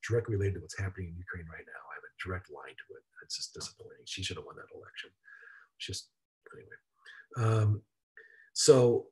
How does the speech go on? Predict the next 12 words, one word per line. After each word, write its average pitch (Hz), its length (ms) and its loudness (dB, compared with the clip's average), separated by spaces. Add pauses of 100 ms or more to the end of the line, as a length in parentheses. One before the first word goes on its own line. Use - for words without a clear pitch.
(500)
you 120 80 -2
know, 104 160 0
so 156 220 12
we 165 80 12
were 175 120 12
actually 160 300 10
look, 147 240 10
data 185 220 12
mining, 98 360 6 (100)
you 104 80 -2
know, 104 120 0 (200)
who, 175 440 8